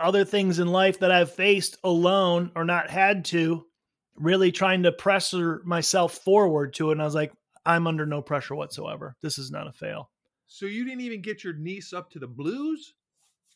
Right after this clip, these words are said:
Speaker 1: No. But we go
Speaker 2: Agreed.
Speaker 1: back on the green and we send her first.
Speaker 2: Yeah.
Speaker 1: I'm like, "All right, you're going first. There's no, I'm not talking you through this one. Hurry up."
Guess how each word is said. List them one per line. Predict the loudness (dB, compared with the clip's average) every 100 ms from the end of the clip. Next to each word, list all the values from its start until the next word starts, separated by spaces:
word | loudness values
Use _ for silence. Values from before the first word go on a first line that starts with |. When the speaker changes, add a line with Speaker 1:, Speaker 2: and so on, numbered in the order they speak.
| _ _ _ _ _ _ _
Speaker 1:
No. | -6 -4 -4 -10 _ _ _ _ _ _ _ _ _ _ _ _ _ _ _ _ _ _ _ _ _
But | 4 4 2 _ _ -10
we | -4
go | 0 0
Speaker 2:
Agreed. | 0
Speaker 1:
back | 0 2 2 0 -12 _ _ _ _
on | -10 -6
the | -6
green | -6 -4 -6 -8 _ -12
and | -8
we | -6
send | -4 -4 -2 -4
her | -6 -6 -8
first. | -10 -10 -8 -8 -12 -16 -18 _ _ _ _ _ _ _ _ _
Speaker 2:
Yeah. | -16 -14
Speaker 1:
I'm |
like, | -14 -18 -20 -8
"All |
right, | -8 -8
you're | -12
going | -12 -12
first. | -14 -16 -16 -20 _ _ _
There's | -14
no, | -8 -8 -10
I'm | -10
not | -10 -8
talking | -10 -10
you | -14
through | -14 -14
this | -14 -14
one. | -14 -16 _
Hurry | _ -10 -10
up." | -12